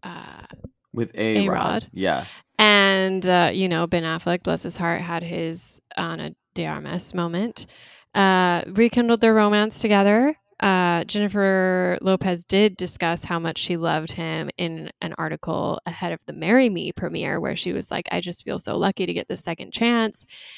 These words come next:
Speaker 1: And I was like, "I'm happy for you, J.Lo, but also, <sighs> you're only getting, like, better, cooler, like, more aspirational with time, and he is the opposite, but we can't help who we love,"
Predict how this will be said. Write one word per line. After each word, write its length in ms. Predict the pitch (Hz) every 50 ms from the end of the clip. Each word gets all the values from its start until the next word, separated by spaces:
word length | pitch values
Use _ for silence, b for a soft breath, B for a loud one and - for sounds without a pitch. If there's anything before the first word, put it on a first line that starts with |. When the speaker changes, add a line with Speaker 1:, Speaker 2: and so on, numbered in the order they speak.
| B B B 226
Speaker 1:
And 100 | 233 247
I 80 | 247
was 140 | 247 240 240
like, 160 | 262 254 247 - - -
"I'm 280 | 302 330 359 381 403 403
happy 380 | 370 - 311 359 453 - 349 277
for 160 | - - 202
you, 140 | 190 180 170
J.Lo, 380 | - 180 185 190 190 185 185
but 180 | - - - - -
also, 580 | - 320 - - - 294 262 240 233 220 220 202 -
<sighs> 1600 | - - - - - _ _ _ _ - - - - - - - _ _ _ _ _ _ _ _ _ _ _ _ _ _ _ -
you're 200 | 233 214 294 359
only 240 | 440 453 440 415 359
getting, 280 | 277 294 254 247 240 226
like, 240 | 214 196 202 - - _ _ _ _ _ _ _ _ _ _ _ _ _ _ _ _ _
better, 420 | - 175 - 175 190 196 190 190 185 -
cooler, 500 | - - 202 185 175 180 180 175 175 175
like, 300 | 165 160 160 - - - _ _ _ _ _ _ _ _ _ _ _ _ _ -
more 180 | 180 180 180
aspirational 640 | - 175 175 - - 180 180 175 170 - 185 175 165
with 120 | 170 170 -
time, 460 | - - 180 180 175 175 170 170 170
and 200 | 160 - 170 175
he 260 | - - 226 226 220 214
is 140 | - 180 -
the 140 | - - -
opposite, 560 | - 180 190 - 196 - - 165 - - - -
but 300 | 190 180 170 156 - - _ _ b b b b b b b b b b
we 60 | - 202
can't 200 | - 269 254 240
help 180 | 254 262 247
who 80 | 247 247
we 140 | 247 233 214
love," 460 | 226 254 254 220 190 190 185 180